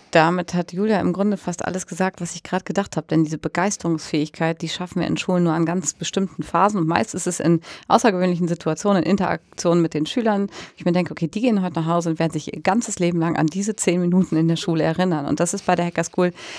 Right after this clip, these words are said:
tatsächlich so, dass die, äh, Kinder eine, eine absolute Begeisterung haben. Und zwar, ich würde schon fast sagen, ausnahmslos, ne? Es gibt natürlich immer den einen oder anderen, der aber auch andere Herausforderungen mit sich bringt.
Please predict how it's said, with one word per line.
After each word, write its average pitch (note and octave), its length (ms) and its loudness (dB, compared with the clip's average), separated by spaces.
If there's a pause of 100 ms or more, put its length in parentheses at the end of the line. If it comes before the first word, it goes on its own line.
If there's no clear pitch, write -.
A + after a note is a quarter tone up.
(200)
tatsächlich G#3 440 2
so, G#3+ 140 2
dass F#3+ 300 2
die, F#3 260 0
äh, E3+ 240 2
Kinder A3 320 4
eine, F3 240 4
eine E3 420 4
absolute F3+ 520 4
Begeisterung G3 580 0
haben. G#3 180 0
Und - 120 0
zwar, F3+ 160 0
ich E3+ 160 -4
würde G#3+ 200 4
schon A3+ 280 2
fast - 240 -2
sagen, F3 220 4
ausnahmslos, F3 880 0
ne? G3+ 140 0
Es G3 140 -2
gibt - 160 -8
natürlich E3 340 -2
immer E3+ 140 2
den D#3 160 2
einen E3 180 4
oder D#3 80 0
anderen, F3 220 4
der D#3+ 120 2
aber D3 180 0
auch - 100 -10
andere D#3+ 320 2 (320)
Herausforderungen G#3 520 6
mit G#3 120 4
sich - 160 0
bringt. A#3+ 320 8